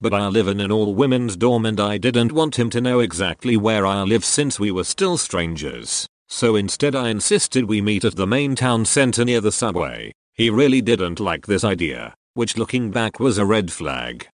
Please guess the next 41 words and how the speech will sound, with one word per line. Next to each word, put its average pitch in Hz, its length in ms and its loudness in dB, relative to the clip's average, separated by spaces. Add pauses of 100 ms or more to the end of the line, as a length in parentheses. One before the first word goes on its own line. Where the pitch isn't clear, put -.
(160)
But 120 220 0
eventually 123 560 2
I 101 180 0
insisted. 87 720 -6 (240)
The 113 80 0
night 110 260 0
of 90 140 0
the 85 80 0
date, 78 500 -4 (220)
I 95 160 0
waited 110 340 2
an 92 100 0
hour 95 240 0
for 123 140 -2
this 104 220 2
guy. 65 480 -4 (220)
He 110 120 0
was 92 280 -2
very 101 280 0
late. 98 460 -4 (240)
Tim 202 200 2
weirdly 139 480 4
claimed 127 400 0
he 107 100 0
just 127 360 -2
wanted 135 340 0
to 123 100 2
make 117 280 0
me 127 120 2
wait. 82 480 -4 (220)
I 135 120 2
thought 185 260 0
he 185 120 2
was 156 200 0
kidding 131 340 0
and 104 140 -2
messaged 110 440 0
him 110 160 2
a 101 60 2
laughing 120 500 0
emoji, 95 680 -2